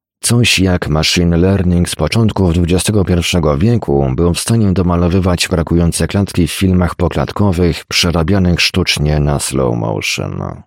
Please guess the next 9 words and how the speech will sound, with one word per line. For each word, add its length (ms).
Jakim 520
cudem 440
usłyszałem 680
głos 500
Olgi? 760
Głos 640
to 280
energia 480
fali 680